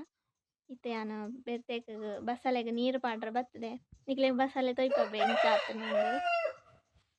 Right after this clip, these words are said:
ಐಕ್ ದೊಂಪ ಪಾಡೀಜಿ, ಆಂಡಲ ಅವು ಸೋಕು ಬತ್ತದುಂಡು. ಐಕ್ ದೊಂಪ ಪಡ್ರೆ ಇಜ್ಜಿ ಗುಯಲಿಗೆ ಬಿಡುಪ್ಪುನೆ.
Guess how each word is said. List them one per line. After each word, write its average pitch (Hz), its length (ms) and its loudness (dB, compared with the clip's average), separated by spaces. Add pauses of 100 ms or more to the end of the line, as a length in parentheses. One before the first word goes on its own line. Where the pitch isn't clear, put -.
(1800)
ಐಕ್ 277 460 4
ದೊಂಪ 277 280 6
ಪಾಡೀಜಿ, 285 680 4
ಆಂಡಲ 294 380 2 (680)
ಅವು 294 60 4
ಸೋಕು 294 320 4
ಬತ್ತದುಂಡು. 262 600 2 (640)
ಐಕ್ 247 140 -2
ದೊಂಪ 247 280 4
ಪಡ್ರೆ 311 300 6
ಇಜ್ಜಿ 254 200 -2
ಗುಯಲಿಗೆ 269 520 10
ಬಿಡುಪ್ಪುನೆ. 240 400 -4